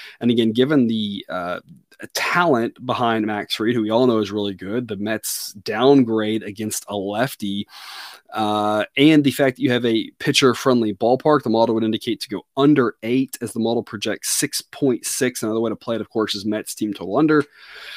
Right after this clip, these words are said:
Just remember that if you're playing game under and a side, that those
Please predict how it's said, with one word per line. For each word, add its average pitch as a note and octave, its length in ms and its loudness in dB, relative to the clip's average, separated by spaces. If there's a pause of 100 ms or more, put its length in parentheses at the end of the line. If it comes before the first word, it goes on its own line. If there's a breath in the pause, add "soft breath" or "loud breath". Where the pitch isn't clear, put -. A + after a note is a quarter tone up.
(120)
Just - 200 4
remember C#3+ 340 10
that B2 320 2
if C3 160 -2
you're B2+ 100 2
playing F#3+ 380 -2
game B2+ 440 0 (200)
under C3 580 2 (720)
and A#2+ 320 4
a G#2 320 -6
side, D3 800 0
that B2 120 -2
those A#3+ 200 6